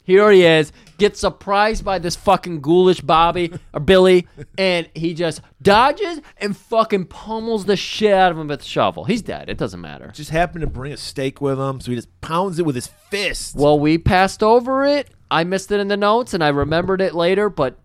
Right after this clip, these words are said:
Speaker 1: yeah, 'cause, uh, even, um, Michelle's about to bring it up here. We saw on his desk when he went back to his lab that he has all these books about the dead.
Speaker 2: Right.
Speaker 1: So he's been studying up on this shit.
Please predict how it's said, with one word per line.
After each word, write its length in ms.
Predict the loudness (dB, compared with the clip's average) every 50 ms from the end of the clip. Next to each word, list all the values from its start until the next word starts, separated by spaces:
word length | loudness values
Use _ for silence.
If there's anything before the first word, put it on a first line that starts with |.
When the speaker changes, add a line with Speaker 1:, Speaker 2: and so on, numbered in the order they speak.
| -16 _
Speaker 1:
yeah, 360 | -4 -2 0 0 0 -2 -4
'cause, 240 | -6 -8 -6 -2 0
uh, 260 | 0 2 2 0 -2 -4
even, 340 | -6 -4 -4 -4 -4 -4 -2
um, 420 | -2 -2 -2 -2 -4 -6 -8 -10 -6
Michelle's 400 | -6 -4 -2 2 2 2 2 2
about 180 | 0 -2 -2 -2
to 60 | -2
bring 200 | -4 -4 -2 -2
it 60 | 0 0
up 220 | 0 0 -2 -6
here. 360 | -10 -6 -6 -4 -4 -6 -8 _ _ _ _ -6
We 140 | -6 -4
saw 380 | -4 -6 -6 -2 0 2 2 2
on 140 | 2 0 -2
his 180 | -4 -6 -6 -6
desk 380 | -4 -2 -2 -2 -2 -4 -6
when 80 | -8 -8
he 40 | -6
went 160 | -6 -4 -2
back 200 | -2 -2 -2 -2
to 80 | -6 -8
his 160 | -8 -6 -6
lab 300 | -4 -2 -2 -2 -4 -4
that 100 | -6 -4
he 80 | -2
has 160 | -2 -2 -2 -2
all 240 | -6 -6 -6 -6 -6
these 180 | -6 -8 -12 -10
books 300 | -6 -4 -4 -4 -6 -8
about 260 | -6 -6 -6 -6 -6
the 60 | -10
dead. 460 | -10 -6 -6 -4 -4 -4 -6 -10 -16 -20 -20 -20
Speaker 2:
Right. 320 | -20 -18 -18 -18 -20 -20 _ _ _ _
Speaker 1:
So 580 | -18 -8 -2 2 4 6 6 6 4 4 0 -4 -8
he's 500 | -8 -4 -2 -2 0 0 -2 -2 -2 0
been 320 | 2 2 2 0 -2 -6
studying 600 | -12 -14 -10 -2 2 2 2 2 2 -2 -2 -2
up 200 | -4 -4 -4 -4
on 120 | -10 -10 -10
this 160 | -12 -12 -12
shit. 340 | -14 -12 -12 -12 -12 -14